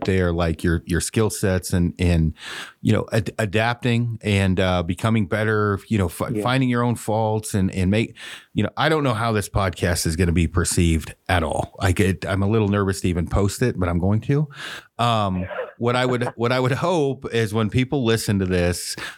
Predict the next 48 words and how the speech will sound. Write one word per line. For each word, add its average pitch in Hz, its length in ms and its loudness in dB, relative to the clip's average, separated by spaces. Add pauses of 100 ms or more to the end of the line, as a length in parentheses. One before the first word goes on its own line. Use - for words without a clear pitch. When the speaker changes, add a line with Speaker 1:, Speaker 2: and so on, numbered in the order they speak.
(120)
Speaker 1:
like, 95 400 0
we 104 520 0
are 92 480 0
all 127 300 0
at, 113 200 -6
at, 104 140 -4
we 104 80 2
all 113 120 2
have 110 200 0
faults, - 480 -2
right? 92 320 2
And 92 180 2
you, 95 160 4
you 92 160 -2
have 110 240 0
to 107 60 -4
love 101 260 0
someone 101 440 0
for 110 160 0
Speaker 2:
Yeah. 104 60 -2
Speaker 1:
who 156 120 2
they 117 140 2
are, 98 260 -2
not 98 240 -2
who - 80 -2
you 101 160 4
want 92 240 2
them 95 180 2
to 87 60 0
be, 95 400 2 (380)
and 107 220 2
all 110 280 0
try 104 320 0
to 98 320 0
Speaker 2:
Exactly. 92 360 -2 (220)
Speaker 1:
not 113 160 0
to 101 60 -2
get 104 160 0
too 110 180 2
kumbaya, 95 640 0
right? 117 160 0
But 117 180 -6
all 120 140 0
try 120 200 0
to 107 60 0
better 110 320 0
each 110 220 -2
other. 135 380 0